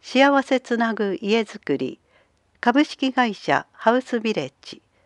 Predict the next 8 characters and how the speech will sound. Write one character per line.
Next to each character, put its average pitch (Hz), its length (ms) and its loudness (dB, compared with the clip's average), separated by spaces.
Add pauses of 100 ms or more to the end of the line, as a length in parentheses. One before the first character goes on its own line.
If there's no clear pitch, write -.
(440)
新 285 200 8
潟 277 280 4
県 180 260 2
三 240 300 2
条 214 260 -2
市 - 360 -8
月 - 360 -2
岡、 156 420 -6